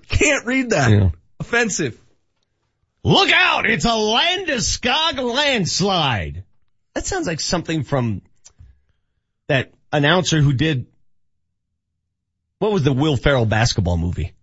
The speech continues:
Speaker 1: Oh, Semi-Pro.
Speaker 2: Yeah.
Speaker 1: Yeah. Danny says, "Pucker up and kiss my abs."
Speaker 2: That's not bad.
Speaker 1: It's not bad,
Speaker 2: That's
Speaker 1: Danny.
Speaker 2: not bad.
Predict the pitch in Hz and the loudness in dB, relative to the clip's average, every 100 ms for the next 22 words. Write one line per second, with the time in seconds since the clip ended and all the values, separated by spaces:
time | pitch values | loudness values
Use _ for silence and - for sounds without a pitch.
0 | _ - 113 107 110 147 120 107 107 104 | _ -6 -4 -2 -2 0 0 0 -2 2
1 | 117 92 71 _ - 110 - _ _ _ | 4 4 0 _ -2 -2 -2 _ _ _
2 | _ _ _ _ _ 135 160 175 156 165 | _ _ _ _ _ 2 4 4 2 2
3 | 135 - - 269 349 320 285 285 339 269 | 2 4 6 6 4 2 2 2 2 0
4 | 220 208 - 285 339 220 247 277 277 - | 0 2 2 2 0 0 0 0 0 0
5 | 233 226 190 165 151 127 - _ _ _ | 0 0 0 0 0 -2 -4 _ _ _
6 | _ _ _ - 117 151 277 190 226 269 | _ _ _ -6 -4 -2 -2 -2 0 0
7 | 381 247 - 156 156 156 147 131 160 139 | 0 -2 -4 -4 -4 -2 -2 0 0 2
8 | 208 208 240 269 214 107 | 2 2 0 0 0 -4